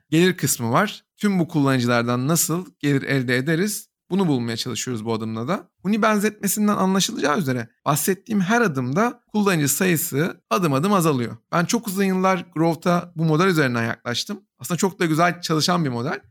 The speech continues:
Ama yıllar içinde bu model de kendini daha yenilikçi bir şeye bıraktı. Ama bu modelin bir tane problemi var. Büyük organizasyonlarda her bir adım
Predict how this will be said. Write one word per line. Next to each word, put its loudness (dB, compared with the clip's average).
Ama 2
yıllar 0
içinde 0
bu -4
model 2
de -2
kendini 0
daha 2
yenilikçi 0
bir 0
şeye 2
bıraktı. -4
Ama 0
bu 2
modelin 0
bir -8
tane 0
problemi 0
var. -8
Büyük -2
organizasyonlarda 0
her 0
bir 2
adım -2